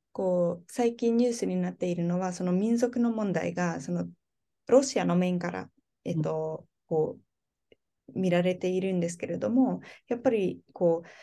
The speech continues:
Speaker 1: なんかロシアのマイノリティもいっぱい住んでいたので、それをこう差別する法律とかもあ-、ありましたし、それでハンガリー人も、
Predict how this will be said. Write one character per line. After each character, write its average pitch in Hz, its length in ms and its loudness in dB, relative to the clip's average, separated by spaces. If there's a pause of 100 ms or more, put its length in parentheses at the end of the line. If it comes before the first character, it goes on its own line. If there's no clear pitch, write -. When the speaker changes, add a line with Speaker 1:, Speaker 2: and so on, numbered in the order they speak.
(160)
Speaker 1:
な 180 80 -4
ん - 20 -6
か 165 120 -6
ロ 180 120 4
シ 175 160 -4
ア 170 60 0
の 160 140 -2
マ 165 140 -4
イ 165 40 -6
ノ 160 100 -6
リ 165 160 -6
テ 170 120 -6
ィ - 20 -4
も 160 120 -8
い 170 100 -6
っ - 20 -10
ぱ 175 200 -2
い 175 60 2
住 190 180 -4
ん 185 40 -2
で 170 80 0
い 170 100 -6
た 165 100 -6
の 180 140 0
で、 285 280 -2
そ - 140 -8
れ 226 300 -2
を 214 160 -4
こ 160 180 -6
う 156 40 -4
差 180 180 -2
別 170 240 -2
す 165 180 -8
る 170 380 -6
法 185 200 2
律 175 260 0
と 165 100 -6
か 160 100 -6
も 156 220 -6
あ-、 175 280 -2
あ 185 80 -6
り 180 120 0
ま 180 140 -2
し 175 80 -8
た 175 80 -8
し、 185 280 -6
そ - 140 -2
れ 262 140 6
で 262 120 8
ハ 269 160 4
ン 233 120 4
ガ 185 80 4
リ 170 160 0
ー - 20 -4
人 170 220 -4
も、 185 300 -4